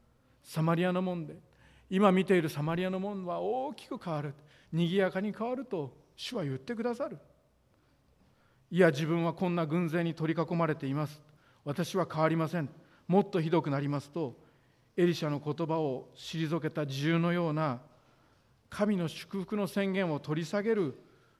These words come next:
呪いに満ちた自分というものを前面に押し出してはなりません。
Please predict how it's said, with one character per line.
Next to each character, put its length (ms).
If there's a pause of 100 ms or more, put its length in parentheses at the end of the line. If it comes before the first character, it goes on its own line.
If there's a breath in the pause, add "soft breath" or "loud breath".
(100 loud breath)
呪 360
い 40
に 80
満 180
ち 60
た 80
自 200
分 240
と 160
い 60
う 40
も 140
の 100
を 380 (880)
前 140
面 260
に 80
押 100
し 140
出 120
し 80
て 80
は 200 (540)
な 120
り 80
ま 120
せ 100
ん。 100